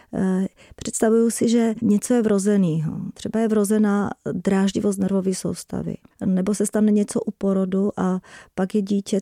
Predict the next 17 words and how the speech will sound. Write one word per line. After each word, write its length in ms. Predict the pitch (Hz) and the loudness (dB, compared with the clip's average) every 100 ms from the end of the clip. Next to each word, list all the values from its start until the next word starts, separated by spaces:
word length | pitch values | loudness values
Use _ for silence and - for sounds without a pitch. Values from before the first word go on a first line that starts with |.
| _ | _
tak 180 | 233 - | -4 -2
plačtivé 680 | 202 185 - - 202 185 - | -2 0 -4 -4 0 0 2
a 80 | |
naléhavé 760 | 185 190 202 208 196 180 170 170 | 2 2 2 0 0 0 -2 0
a 60 | |
naříkavé, 840 | 180 180 214 190 - 185 175 - 190 - - - - | 0 2 0 -4 -4 -4 -4 -4 -8 -14 -20 -12 -4
že 320 | 196 190 190 _ | 0 0 -2 _
pro 340 | 196 185 175 180 _ - - _ _ | -2 0 -2 -6 _ -20 -20 _ _
průměrnou 1000 | - 214 214 226 226 214 208 196 185 214 214 | 0 4 6 6 6 6 6 4 4 2 0
matku 680 | 196 196 180 - - - - - | 2 2 2 -4 -6 -4 -4 -2
je 140 | 208 202 | -2 -2
téměř 600 | - 214 226 226 214 208 - | 0 4 6 6 4 0 -2
nemožné 460 | 196 196 202 208 202 | 2 4 4 2 2
ho 140 | 196 | 0
uklidnit. 540 | - - 190 180 - - - _ _ | -2 -2 -2 -2 -6 -8 -18 _ _
A 380 | 185 180 180 180 185 - - | 0 2 2 0 -4 -16 -8
tohleto 480 | - 214 247 - 240 | 0 2 2 2 -2